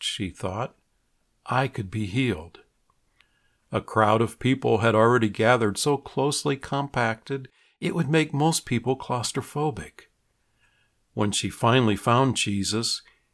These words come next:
he already appeared to have his mind set on a task and seemed determined to accomplish it. Earlier, Jairus, a leader in the synagogue,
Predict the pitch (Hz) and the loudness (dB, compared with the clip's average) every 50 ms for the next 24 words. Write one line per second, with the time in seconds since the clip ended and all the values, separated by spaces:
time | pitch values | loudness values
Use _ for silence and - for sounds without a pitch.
0 | _ _ _ - - 120 110 104 - - - 120 123 127 113 113 123 131 131 135 | _ _ _ -2 0 2 2 2 2 2 2 2 2 4 2 2 2 2 2 4
1 | 131 127 - - - 131 131 113 98 80 - 101 90 101 107 95 101 90 85 98 | 2 2 2 0 0 2 4 4 4 2 -2 -4 -2 -2 0 0 -2 -2 0 0
2 | 101 104 104 101 95 - - - - 127 120 110 - - 120 120 120 123 120 - | 2 2 2 2 2 2 2 2 4 4 2 0 0 0 0 0 0 -2 -6 -6
3 | - 139 135 117 92 90 87 87 - - - - - _ _ _ _ _ _ _ | -4 -2 -2 -2 -2 -2 -4 -6 -8 -8 -8 -14 -20 _ _ _ _ _ _ _
4 | _ - 117 104 95 - - - 107 101 98 92 87 104 104 - - - 127 127 | _ -4 -2 -2 0 0 0 2 2 0 0 -2 -2 -2 -2 -2 -2 0 2 2
5 | 113 101 92 92 92 - - 101 104 101 - - 117 117 107 - - - - - | 2 2 0 0 -2 -2 0 0 0 0 -2 -2 -2 -2 -2 -4 -6 -8 -8 -6
6 | - - 87 - - _ _ _ _ _ _ _ _ _ _ _ _ _ _ _ | -6 -8 -10 -12 -16 _ _ _ _ _ _ _ _ _ _ _ _ _ _ _
7 | _ _ _ _ _ _ _ - 123 120 113 101 101 92 92 98 117 123 - - | _ _ _ _ _ _ _ 4 6 8 8 6 6 4 2 0 -2 -4 -6 -2
8 | - 113 117 123 113 101 101 113 113 - - - - _ _ - 120 110 107 117 | 4 6 6 8 8 6 6 4 2 0 -2 -4 -6 _ _ -2 0 2 4 4
9 | 131 139 120 120 113 104 101 104 98 - - 131 135 139 117 95 90 90 90 95 | 4 4 4 4 4 6 4 4 2 2 2 2 2 0 0 0 0 0 0 0
10 | 113 117 117 - | -2 -4 -8 -12